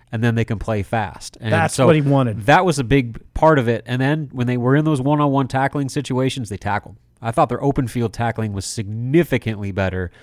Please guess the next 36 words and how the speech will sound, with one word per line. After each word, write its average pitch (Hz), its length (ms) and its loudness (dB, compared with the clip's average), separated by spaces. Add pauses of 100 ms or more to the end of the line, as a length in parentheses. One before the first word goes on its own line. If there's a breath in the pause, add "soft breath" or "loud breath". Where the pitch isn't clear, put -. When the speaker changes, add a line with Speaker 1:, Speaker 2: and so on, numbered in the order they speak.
Speaker 2:
Mm-hmm. 120 120 -16
Speaker 1:
than 107 120 -2
what 117 160 2
we'd 110 140 -4
seen 107 500 -2
over 107 160 -2
the 98 80 -8
first 110 320 -6
few 98 160 -4
games. 98 400 -2
And 101 80 -6
you 156 80 -4
pair 208 260 0
those 151 240 2
two 151 180 -4
things 143 240 -4
together, 127 440 -2 (320 soft breath)
look 160 160 2
how 147 100 2
much 135 180 0
of 110 60 -8
a 113 60 -4
dramatic 113 480 -2
impact 107 360 -2
that 110 140 -4
can 110 80 -10
make 107 200 -4
on 104 120 -4
a 98 40 -4
defense 117 400 -4
that 107 120 -4
we 131 80 0
were 127 160 -2
talking 127 300 -2
about 104 180 -4
being 104 320 -4